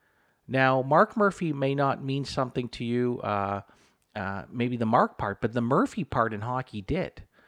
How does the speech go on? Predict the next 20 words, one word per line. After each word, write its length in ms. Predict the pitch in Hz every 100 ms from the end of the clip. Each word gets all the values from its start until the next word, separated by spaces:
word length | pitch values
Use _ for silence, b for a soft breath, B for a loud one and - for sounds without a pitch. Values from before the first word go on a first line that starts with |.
| b
Mark 360 | 113 156 254 208
Murphy's 400 | 175 143 131 -
son 260 | 135 123
was 180 | 123 110
the 80 | 117
former 380 | - 143 151 131
head 240 | 127 127
coach 300 | - 139 -
of 60 | 120
the 60 |
Toronto 360 | - 131 120 104
Maple 320 | 120 220 214
Leafs, 240 | 110 104 -
who 100 | 117
worked 280 | 120 117
at, 240 | 113 85 113
at 180 | 107 -
the 80 |
league 300 | 107 156 151
office, 480 | 143 143 - 143 -